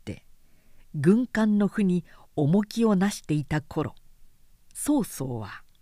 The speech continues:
まだやっと城門を見回る一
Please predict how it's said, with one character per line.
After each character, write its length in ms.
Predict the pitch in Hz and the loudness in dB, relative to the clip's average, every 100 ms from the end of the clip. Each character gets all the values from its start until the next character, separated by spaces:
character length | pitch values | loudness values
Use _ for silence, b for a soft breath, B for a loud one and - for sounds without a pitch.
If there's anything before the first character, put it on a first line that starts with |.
| - _ | -20 _
ま 280 | 156 147 143 | -6 -4 -4
だ 180 | 127 139 | -6 -8
や 160 | 143 | -6
っ 120 | 127 - - - - | -6 -8 -20 -12 -2
と 200 | 220 202 b b b - | 0 0 b b b 0
城 280 | 185 190 | 6 8
門 420 | 226 233 220 214 208 | 10 10 10 8 8
を 60 | |
見 180 | 175 156 | 8 6
回 340 | 156 143 139 | 6 4 2
る 180 | 135 135 - _ | -2 -8 -12 _
一 320 | 202 190 - | -6 -6 -10